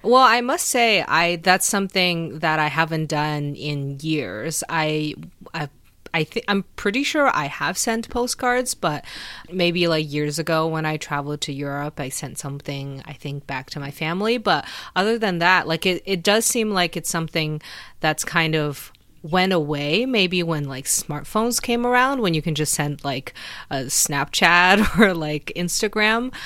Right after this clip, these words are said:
I, I actually, I learned a new word when you mentioned this topic. I just quickly looked it up, and apparently people who collect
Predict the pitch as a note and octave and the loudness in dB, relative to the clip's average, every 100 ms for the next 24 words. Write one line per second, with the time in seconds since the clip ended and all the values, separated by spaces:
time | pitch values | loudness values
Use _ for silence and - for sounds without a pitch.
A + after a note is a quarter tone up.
0 | - - C#3+ F#3 F3+ F3+ G3+ A3+ A#3 F#3+ | -14 0 4 6 6 6 6 4 2 4
1 | E3 E3 F#3 G3 F#3 D#3+ D#3 D#3 D3+ D3 | 2 2 0 0 0 -2 0 0 0 2
2 | G3 D#3+ C#3 F3 G#3 F#3 D#3 D3 C#3+ D3 | 2 2 0 -2 -2 0 2 2 0 0
3 | D3 D3+ D#3+ E3+ F#3 E3 D3+ - - C#3+ | 0 2 2 2 0 0 0 -2 0 0
4 | D3+ D3 D3 - - - - - F3 D#3 | 0 -2 -4 -4 -6 -6 -14 -6 -2 0
5 | D3 D3+ D#3+ D3+ F3 D#3+ D3 C#3+ C#3+ - | 0 -2 -2 2 2 2 -2 -2 -2 -4
6 | - F3 G#3 A3 G3 - F3+ E3 D#3+ D#3 | -2 0 0 0 -2 -4 -4 0 0 -2
7 | D#3+ - D#3 F#3+ - | -4 -2 2 2 2